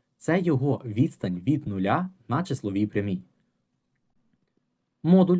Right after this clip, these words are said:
завжди є невід'ємним числом, тобто додатним або нулем. Він позначається двома вертикальними рисками.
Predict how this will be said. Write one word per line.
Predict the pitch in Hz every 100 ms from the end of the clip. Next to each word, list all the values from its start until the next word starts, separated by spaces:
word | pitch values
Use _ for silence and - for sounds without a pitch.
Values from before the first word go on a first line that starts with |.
| - -
завжди | 113 110 104 151
є | 180 107 127 -
невід'ємним | 110 113 175 180 113 98 101 101 95
числом, | 104 - 98 - _ _ _ -
тобто | 165 - - -
додатним | 113 131 131 90 - 135 185 -
або | 113 113 147
нулем. | 143 107 85 - _ _ _ _ _ _ _ -
Він | 117 160 131
позначається | 107 101 92 95 127 147 - -
двома | 110 - 110 107 156
вертикальними | 135 107 - 92 110 113 107 107
рисками. | 113 98 90 90